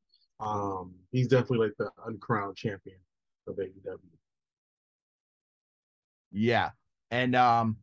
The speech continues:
Speaker 2: so yeah, uh, so yeah, once we mentioned, we had the, one of the semifinal matches, uh, to start of the show with, uh, Jon Moxley and Sammy Guevara. So, um, what, uh, during the match,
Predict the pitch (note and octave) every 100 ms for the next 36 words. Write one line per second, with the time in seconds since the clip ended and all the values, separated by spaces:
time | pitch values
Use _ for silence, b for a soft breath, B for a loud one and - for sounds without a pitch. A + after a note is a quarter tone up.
0 | _ _ - - D3 A2 A2 A#2 A2+ -
1 | A#2+ A#2 D3+ C#3 C#3+ C3+ C#3+ D#3 D#3 D#3
2 | D3+ D3+ D3+ C#3+ D3+ D3+ C#3+ B2+ C3 C3
3 | B2+ C#3+ C#3+ C3+ A#2 D#3 D#3 C#3 D3+ C#3+
4 | C#3+ C#3+ D#3 C#3+ A#2+ C3+ C3 B2+ B2 A#2
5 | - _ - B2+ C#3+ C#3 C3+ A#2+ D#3+ D#3
6 | D3 C#3 C3 B2+ B2 A#2 C#3 C#3 C#3 C3+
7 | C#3 C3 A#2+ C#3+ C3+ C3 B2 C3+ C3+ C3
8 | _ _ _ - C#3+ B2+ B2 A#2 A2+ G#2
9 | _ _ _ _ - B2+ E3 B2+ D3 C#3+
10 | C3 G3+ A#3+ F#3 C#3+ C3 B2 A#2